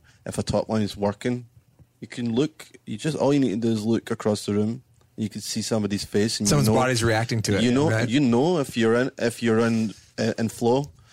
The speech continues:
Speaker 1: you know if it's shit,
Speaker 2: Yeah.
Speaker 1: okay, good, or s-, feels special, and, and having Greg in the room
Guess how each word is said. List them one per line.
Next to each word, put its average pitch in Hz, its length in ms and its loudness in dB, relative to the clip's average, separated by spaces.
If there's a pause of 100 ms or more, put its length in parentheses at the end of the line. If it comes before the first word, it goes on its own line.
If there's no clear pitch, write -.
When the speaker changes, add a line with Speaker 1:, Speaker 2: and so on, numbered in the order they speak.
(380)
Speaker 1:
you 113 160 0
know 117 540 2 (640)
if - 180 -4
it's - 280 -6 (340)
shit, - 420 -2 (580)
Speaker 2:
Yeah. 90 200 -2
Speaker 1:
okay, 120 540 0 (500)
good, 123 340 0 (240)
or 104 400 2 (200)
s-, - 100 -12 (240)
feels 117 340 -2
special, 117 540 -2 (600)
and, 117 240 0 (260)
and 113 340 0 (200)
having 131 400 0
Greg 117 320 0
in 127 100 0
the 110 80 0
room 117 380 0